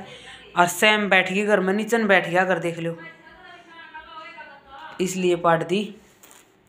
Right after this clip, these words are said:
अब मेरी बुआ का डह बारने बारी, मेरी माँ तो बोलने लग रही है, "इतना हम काट लेंगे भीतर की माँ बेटी।"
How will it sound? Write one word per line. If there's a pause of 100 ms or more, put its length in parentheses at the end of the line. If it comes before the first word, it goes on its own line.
(680)
अब
मेरी
बुआ
का
डह
बारने
बारी,
मेरी
माँ
तो
बोलने
लग
रही
है, (520)
"इतना
हम
काट
लेंगे
भीतर
की (460)
माँ
बेटी।"